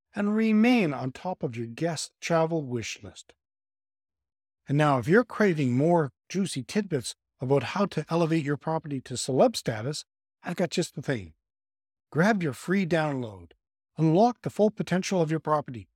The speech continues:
Top twenty-five secrets for vacation rental success. Links in the description.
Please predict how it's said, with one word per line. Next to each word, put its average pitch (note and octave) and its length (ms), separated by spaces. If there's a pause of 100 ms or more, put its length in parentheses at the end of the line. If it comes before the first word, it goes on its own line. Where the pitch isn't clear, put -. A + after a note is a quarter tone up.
(320)
Top - 360
twenty-five E3+ 480
secrets - 540 (180)
for D3 160
vacation F#3+ 560
rental D3+ 260
success. - 600 (880)
Links F3+ 320
in F#3+ 140
the F3+ 60
description. F3+ 640